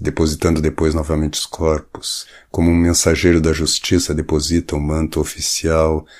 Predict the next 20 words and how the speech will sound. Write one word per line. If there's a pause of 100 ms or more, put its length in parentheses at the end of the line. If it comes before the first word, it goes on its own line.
(120)
depois
de
ter
cumprido
as
ordens
do
superior. (1900)
Vi
depois
o
cortejo
triunfal
do
Salvador
entrar
numa
esfera
mais
baixa,